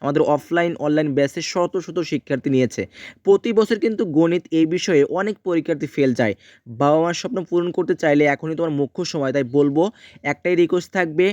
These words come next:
তুমি যদি পরীক্ষায় ভালো, বেটার একটা রেজাল্ট গেইন করতে চাও, আমাদের সাজেশনগুলো নিয়ে তুমি পড়াশোনা শুরু করে দাও, আমরা এসএসসি পর্যন্ত সাপোর্ট করব। তোমার এ প্লাস পেতে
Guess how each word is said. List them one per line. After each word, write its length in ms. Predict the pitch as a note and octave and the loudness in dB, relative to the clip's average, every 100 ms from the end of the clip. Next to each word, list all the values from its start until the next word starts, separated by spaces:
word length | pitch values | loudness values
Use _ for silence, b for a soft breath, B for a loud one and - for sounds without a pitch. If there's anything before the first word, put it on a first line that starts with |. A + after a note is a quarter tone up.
| b b b - | b b b -6
তুমি 120 | E3 | -2
যদি 120 | E3+ F3+ | 0 0
পরীক্ষায় 320 | F3 E3 F#3 C#3+ D3+ | -2 -2 -4 -4 0
ভালো, 160 | D#3 D#3 A#2+ | 2 2 2
বেটার 220 | C#3+ E3+ | 2 0
একটা 120 | D#3+ D#3 | -2 -4
রেজাল্ট 240 | B2+ D3+ B2 | -2 -2 0
গেইন 160 | C#3+ D3+ E3 | 0 0 -2
করতে 160 | D#3+ - | -4 -2
চাও, 120 | D#3+ C#3+ | 0 0
আমাদের 180 | C#3 C#3 | -2 -2
সাজেশনগুলো 520 | C3+ C#3 - D#3 D#3+ D#3+ | -2 -2 -4 -2 0 2
নিয়ে 140 | D3+ C3 D3 | 2 2 0
তুমি 140 | C#3 C3+ | -4 -4
পড়াশোনা 280 | C#3 C#3 D3+ - | -4 -4 -8 -4
শুরু 160 | E3+ F3+ | -2 2
করে 140 | D#3 B2+ | 2 2
দাও, 100 | E3 G#3+ B B C3+ | 0 -2 B B -4
আমরা 140 | C#3 C#3+ | 0 0
এসএসসি 280 | D3+ F3 F3 - | -2 -4 -6 -4
পর্যন্ত 200 | E3+ E3 - | -4 -6 -4
সাপোর্ট 280 | C3+ - D3+ - | -4 -4 -4 0
করব। 180 | C3 C3 G#3+ b b _ | 2 2 0 b b _
তোমার 180 | D3 D#3 E3 | -4 0 2
এ 20 | E3 | 0
প্লাস 200 | - F3+ - - | 0 -2 -2 -4
পেতে 180 | F#3 | -2